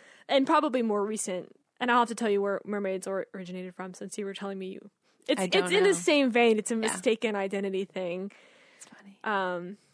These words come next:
Speaker 1: it's another one of those face palm things that I think you'll face palm. It's like, oh, like, that makes so much sense, and that it just, it's our society that kind of builds things up to be more myth, more
Speaker 2: Mm-hmm.
Speaker 1: whatever. So,
Speaker 2: But we have that penchant. We really want it to be a good
Speaker 1: We do.
Speaker 2: story and
Speaker 1: Yeah.
Speaker 2: something that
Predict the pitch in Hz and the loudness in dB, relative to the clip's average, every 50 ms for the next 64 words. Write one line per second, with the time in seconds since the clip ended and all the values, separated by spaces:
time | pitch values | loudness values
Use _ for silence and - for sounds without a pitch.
0 | _ - 240 - 240 226 214 208 208 202 196 196 - - 190 185 - - 202 185 | _ -6 0 2 2 2 2 2 0 -2 -2 -4 -4 -6 -6 -6 -6 -8 -8 -8
1 | 196 190 202 202 202 196 - 208 196 - - 180 190 196 190 - - - 190 - | -8 -8 -10 -12 -12 -12 -12 -14 -14 -12 -12 -10 -10 -10 -12 -12 -14 -16 -16 -16
2 | - 196 190 190 196 190 - - - - 247 247 - - - - 226 220 - 233 | -16 -16 -14 -14 -12 -10 -8 -6 -4 -2 -2 -2 -4 -4 -4 -4 -4 0 0 0
3 | 220 226 269 254 - - - 294 311 285 214 202 - - - 240 226 214 196 190 | 2 2 0 -2 -2 -2 0 0 2 0 0 -2 -4 -4 0 0 2 2 0 -2
4 | - - 196 190 190 185 185 180 - - - 190 - - - - 196 - - 202 | -4 -6 -6 -4 -4 -2 -2 -2 -4 -4 -6 -8 -8 -8 -10 -10 -8 -6 -4 -4
5 | 202 196 - - 196 - - 190 190 185 175 180 175 - - - - 202 185 180 | -4 -4 -6 -8 -8 -8 -6 -6 -6 -4 -4 -6 -6 -6 -10 -10 -10 -10 -10 -6
6 | 170 180 180 180 175 - - 196 185 175 - 185 - _ - - 190 185 185 175 | -2 -2 -2 -2 -2 -6 -8 -8 -8 -6 -6 -8 -8 _ -10 -14 -12 -10 -10 -10
7 | 185 190 190 185 185 180 _ _ _ - 214 196 180 190 190 190 226 214 190 185 | -10 -8 -8 -10 -10 -12 _ _ _ -18 -14 -12 -10 -8 -6 -4 -2 -2 -2 -2
8 | 175 156 165 175 175 - - - - - _ _ _ _ _ - 185 180 180 170 | -4 -4 -6 -8 -12 -16 -20 -20 -20 -20 _ _ _ _ _ -12 -10 -8 -8 -6
9 | 170 165 - - - 214 - - - - - 233 226 _ _ _ _ _ _ - | -8 -8 -10 -10 -14 -14 -16 -16 -16 -16 -16 -18 -20 _ _ _ _ _ _ 0
10 | - 262 226 277 269 262 233 208 185 - - 160 - - - - - 180 202 208 | 0 2 4 4 4 4 4 4 2 0 -2 -6 -6 -8 -8 -4 0 0 2 4
11 | 196 180 175 151 135 131 131 - - _ _ _ - 170 - - - - 151 127 | 4 2 2 2 0 -2 -4 -6 -10 _ _ _ -4 -4 -4 -4 -6 -6 -4 -4
12 | 139 131 - 101 - - 262 208 - - 170 - - - - 160 165 - - 165 | -4 -6 -8 -8 -6 -4 -4 -4 -2 -4 -4 -6 -4 -2 -2 -2 -2 -2 -4 -4
13 | - - 151 147 143 147 - | -4 -4 -4 -4 -4 -4 -6